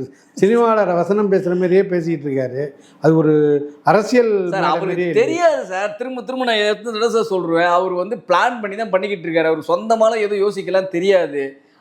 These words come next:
Speaker 2: அவர் பின்னாடி இருந்து யாரோ ஆட்டி படைக்கிறாங்கன்னு தான் தோணுது. இது அது ஒண்ணு பி-, இந்த கட்சின்றாங்க, அந்த கட்சின்றாங்க. நம்ம அந்த கட்சி விஷயத்துல நம்ம போல.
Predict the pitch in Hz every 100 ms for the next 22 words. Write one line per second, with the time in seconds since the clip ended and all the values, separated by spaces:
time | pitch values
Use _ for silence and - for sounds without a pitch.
0 | - 175 165 190 233 208 214 202 180 208
1 | 190 170 170 170 165 170 208 180 180 165
2 | 151 135 135 139 139 147 147 139 143 165
3 | 160 170 160 151 151 151 156 147 175 165
4 | 170 165 156 160 170 170 170 151 - 135
5 | 135 135 135 143 202 180 165 175 175 139
6 | 151 165